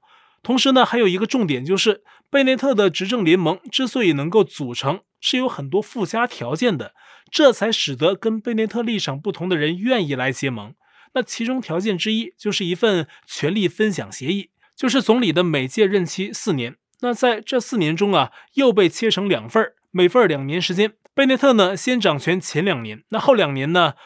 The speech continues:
总理的权杖还要转交给别的政党领袖，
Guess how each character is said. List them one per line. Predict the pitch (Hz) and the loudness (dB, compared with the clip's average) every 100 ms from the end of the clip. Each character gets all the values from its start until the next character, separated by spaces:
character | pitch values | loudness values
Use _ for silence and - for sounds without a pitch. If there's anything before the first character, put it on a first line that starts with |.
| _ | _
总 | - 196 233 | 0 2 2
理 | 147 | 0
的 | 143 | -4
权 | - 143 | -6 -2
杖 | 185 208 - | 0 0 -2
还 | - | 0
要 | 208 220 | 2 2
转 | - 156 139 | 0 -2 0
交 | 196 202 | 0 2
给 | 151 | 0
别 | 127 139 170 | -2 0 2
的 | 214 196 | 2 2
政 | 180 | 0
党 | 156 | 0
领 | 160 113 | -2 -4
袖， | 117 202 | 0 0